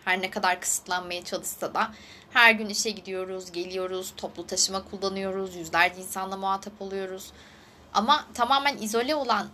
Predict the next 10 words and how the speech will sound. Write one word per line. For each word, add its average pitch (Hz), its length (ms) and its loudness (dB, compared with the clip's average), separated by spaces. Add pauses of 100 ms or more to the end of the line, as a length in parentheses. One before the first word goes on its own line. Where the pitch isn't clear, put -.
insanlarla 226 760 2
da - 160 -2 (1300)
vakit 208 300 -4
geçirmek 202 420 -2
istediğimizde 165 760 -6 (800)
bunun 233 200 -4
bir 262 60 -8
sorumluluğu 226 580 0
oluyordu 160 400 -2
üzerimizde. 156 600 -10